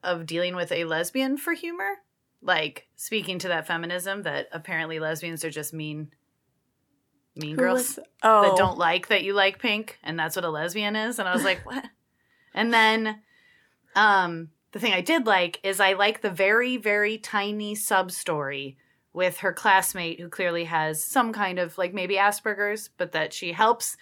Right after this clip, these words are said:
Speaker 1: when those girls are being mean, but also he's the one she brings in on the case. 'Cause he is, like, really smart, and they establish that in the beginning, but everybody's kind of rude to him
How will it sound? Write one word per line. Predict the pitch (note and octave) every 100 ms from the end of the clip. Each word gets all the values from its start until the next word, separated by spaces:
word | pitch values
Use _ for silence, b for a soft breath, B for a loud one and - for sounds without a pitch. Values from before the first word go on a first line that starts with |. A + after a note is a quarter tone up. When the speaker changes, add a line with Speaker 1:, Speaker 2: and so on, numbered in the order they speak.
| B B
Speaker 1:
when | F#3+
those | F#3+ D#3+
girls | B3 B3+
are | B3
being | G3 F#3 F3+
mean, | F3 E3+ E3+
but | F3+
also | E3+ G3 F#3+
he's | F#3+ G3 G3
the | F3+
one | F3
she | D#3+ E3
brings | D#3 E3 D3+
in | E3 D3 D3 - -
on | D#3+
the | D3+
case. | D3 E3 D3 - - -
'Cause | A3
he | B3 C#4
is, | E4 G#3+
like, | E3 D3+
really | F#3 F#3
smart, | E3 C4+ B3+ F3
and | F3
they | F3
establish | F3 - C4+ C#4+ B3+
that | F3+ D#3
in |
the | D#3+
beginning, | E3 E3 G#3 E3
but | D3+
everybody's | D3+ D#3+ D#3 D3+ D3
kind | D#3+ D3+
of | D3
rude | E3 D#3+
to | D3
him | D3 D3+